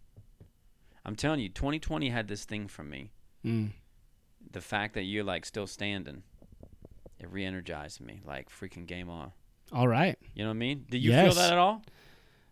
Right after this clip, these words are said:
Speaker 2: Uh, maybe now that you put it that way, I don't know that I would have been able to articulate that, but I, I, I hear what you're saying. I, I like that.
Speaker 1: Yeah. Like, "Hey, that really sucked.
Speaker 2: Yeah,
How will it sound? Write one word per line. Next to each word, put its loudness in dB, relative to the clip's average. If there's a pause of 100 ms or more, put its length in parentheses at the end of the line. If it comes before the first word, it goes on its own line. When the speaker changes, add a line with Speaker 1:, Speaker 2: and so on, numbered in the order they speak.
(540)
Speaker 2:
Uh, 12
maybe 6
now 8
that 4
you 4
put 6
it 4
that 6
way, 6
I 6
don't 6
know 8
that 8
I 8
would 8
have 2
been 4
able 4
to -2
articulate 2
that, 2
but 2
I, 2 (200)
I, 6 (140)
I 4
hear 10
what 10
you're 8
saying. 6
I, 6
I 0
like 4
that. 0
Speaker 1:
Yeah. -2 (280)
Like, 0
"Hey, 2
that 4
really 2
sucked. -2 (100)
Speaker 2:
Yeah, 8